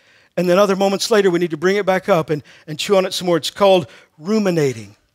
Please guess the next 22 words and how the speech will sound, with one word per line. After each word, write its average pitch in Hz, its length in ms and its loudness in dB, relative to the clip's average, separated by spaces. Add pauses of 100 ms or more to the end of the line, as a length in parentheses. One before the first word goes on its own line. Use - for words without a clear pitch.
(640)
And 180 120 0
the 165 60 2
word 196 280 4
meditate 196 460 2
in 170 100 -2
Scripture - 360 -4
can 185 140 -8
be 160 80 0
translated 175 680 -2
to, 175 140 -2
to - 180 -8
ruminate. 160 640 -2 (240)
It's 185 200 -4
where 175 120 2
you 208 220 0
and 208 80 4
I 185 100 4
spend 208 380 -2
time 196 200 -4
in 180 120 -6
God's 165 280 0
Word, 156 380 -2